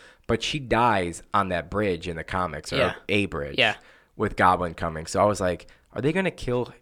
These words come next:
Speaker 1: her before he fights Electro?" I thought that was gonna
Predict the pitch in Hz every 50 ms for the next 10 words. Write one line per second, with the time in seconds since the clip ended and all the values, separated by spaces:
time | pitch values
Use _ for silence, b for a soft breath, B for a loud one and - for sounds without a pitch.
0 | _ _ _ _ _ - - - 113 113 113 113 110 98 98 90 82 - - 104
1 | 117 123 - 131 123 120 - - - 101 107 113 113 - - - - - - -
2 | 104 98 95 104 123 123 - - 131 131 127 - - - - 147 143 147 - -
3 | 113 120 113 120 113 - 110 98 95 90 85 82